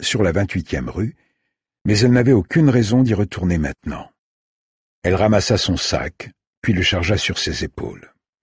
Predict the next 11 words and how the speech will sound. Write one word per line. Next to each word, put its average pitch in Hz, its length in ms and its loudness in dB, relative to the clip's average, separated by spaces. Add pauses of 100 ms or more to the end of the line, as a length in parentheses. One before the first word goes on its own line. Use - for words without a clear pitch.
(880)
Avant 107 200 2
de 113 80 2
partir, 139 520 0 (500)
elle 117 100 0
souhaitait 143 320 0
cependant 127 480 2
se - 160 -2
libérer 110 420 2
d'un 92 160 0
dernier 87 360 -2
poids. « - 480 -10